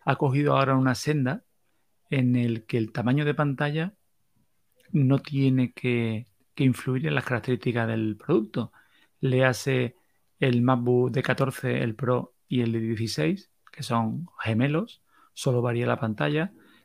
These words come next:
Le hace catorce, catorce Plus, el catorce Pro y el catorce Pro Max,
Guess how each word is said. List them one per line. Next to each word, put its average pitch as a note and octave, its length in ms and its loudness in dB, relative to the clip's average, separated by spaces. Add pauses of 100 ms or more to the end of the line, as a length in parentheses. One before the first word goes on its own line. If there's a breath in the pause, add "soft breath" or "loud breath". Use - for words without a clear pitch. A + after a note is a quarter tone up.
Le B2 160 0
hace A#2+ 180 -2
catorce, C3 440 -2
catorce A#2 340 -2
Plus, D#3+ 460 0 (440)
el C3+ 100 0
catorce B2+ 360 0
Pro C3 200 0
y C#3 40 2
el B2+ 80 2
catorce C3 320 0
Pro A#2 160 -2
Max, D3+ 380 0